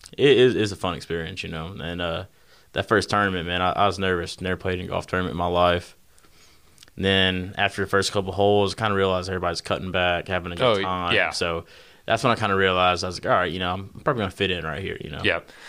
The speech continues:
Speaker 2: It's like, you wanna play well.
Speaker 1: Oh,
Speaker 2: Like,
Speaker 1: yeah.
Speaker 2: you're,
Speaker 1: Yeah.
Speaker 2: it's like, you're new to these guys. Like, you obviously don't wanna come and just pull a Mark Byler and top it right off the opening tee at, uh, at Old Union, but you didn't do that.
Speaker 1: No.
Speaker 2: Um,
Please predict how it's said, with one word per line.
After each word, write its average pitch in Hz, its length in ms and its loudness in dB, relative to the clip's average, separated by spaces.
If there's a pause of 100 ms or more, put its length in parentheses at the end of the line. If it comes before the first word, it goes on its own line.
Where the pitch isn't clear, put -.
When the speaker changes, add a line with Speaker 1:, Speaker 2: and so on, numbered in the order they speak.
Speaker 2:
It's - 120 -12
like, 240 220 0 (100)
you 160 120 2
wanna 135 140 4
play 101 140 2
well. 87 220 -4 (280)
Speaker 1:
Oh, 123 80 6
Speaker 2:
Like, 131 160 6
Speaker 1:
yeah. 135 100 6
Speaker 2:
you're, 127 120 -2
Speaker 1:
Yeah. 135 80 2 (180)
Speaker 2:
it's 131 160 -2
like, 131 280 4
you're 113 100 4
new 120 200 6
to 120 120 4
these 113 200 2
guys. 107 400 4
Like, 104 140 2
you 117 100 4
obviously 110 280 4
don't 110 100 4
wanna 110 120 0
come 110 240 0
and 110 120 2
just 104 300 4 (200)
pull 110 260 6
a 104 40 4
Mark 107 300 4
Byler 104 340 4
and 98 120 -2
top 104 220 2
it 107 60 -6
right 107 240 4
off 104 240 2
the 107 80 4
opening 101 440 2
tee 104 520 2
at, 95 360 2
uh, 95 380 4
at 104 200 2
Old 104 240 2
Union, 113 340 2 (340)
but 120 140 4
you 120 80 4
didn't 120 160 4
do 113 140 6
that. 92 260 0 (160)
Speaker 1:
No. 101 80 4 (380)
Speaker 2:
Um, 85 120 -4